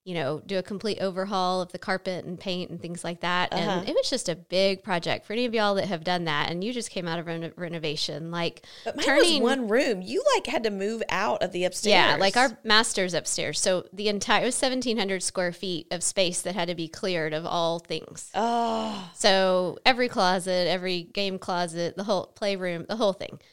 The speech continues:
Speaker 1: So it was just, I took a whole week cleaning out everything. So now all that's in my garage to have a garage sale.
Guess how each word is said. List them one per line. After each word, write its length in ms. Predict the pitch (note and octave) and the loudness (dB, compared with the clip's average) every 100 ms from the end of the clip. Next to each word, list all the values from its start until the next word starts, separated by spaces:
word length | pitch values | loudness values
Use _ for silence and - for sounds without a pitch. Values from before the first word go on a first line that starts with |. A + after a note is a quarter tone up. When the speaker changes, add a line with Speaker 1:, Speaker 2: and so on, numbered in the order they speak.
| _ | _
Speaker 1:
So 300 | - E3+ F3+ - | -4 2 2 4
it 60 | |
was 140 | G3 E4 | 4 4
just, 240 | A#3+ - - | 4 2 2
I 100 | G#3+ | 2
took 200 | A3 G3+ | 2 0
a 40 | |
whole 220 | G3 A#3 | 2 2
week 180 | A3 G#3 | 2 -4
cleaning 340 | - A3+ A#3+ | 0 0 2
out 160 | A3 G#3 | 2 2
everything. 640 | G3+ G#3 G#3+ G3 G3 G3 | 0 -2 -2 -2 -2 -4
So 160 | G3 F#3 | -4 -2
now 200 | F3+ F#3+ | 0 0
all 60 | |
that's 220 | G#3 G3+ G#3+ | 0 -4 -6
in 60 | |
my 120 | G#3 | -6
garage 480 | G#3 G#3 G3 F#3+ F#3+ | -4 -4 -2 -4 -6
to 60 | - | -8
have 80 | G3+ | -10
a 40 | |
garage 300 | F#3+ G#3+ G3+ | -8 -6 -6
sale. 500 | G3+ G#3 G#3 G3+ G3+ | -8 -6 -6 -4 -2